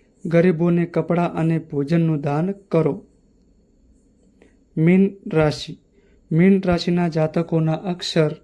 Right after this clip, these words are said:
દ, ચ, ઝ અને થ. ગણેશજી કહે છે કે આજનો દિવસ તમારા માટે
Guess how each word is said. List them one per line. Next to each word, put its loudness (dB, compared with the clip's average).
દ, -2
ચ, -4
ઝ -12
અને 2
થ. -8
ગણેશજી 0
કહે 0
છે -4
કે -2
આજનો -2
દિવસ -4
તમારા -2
માટે -2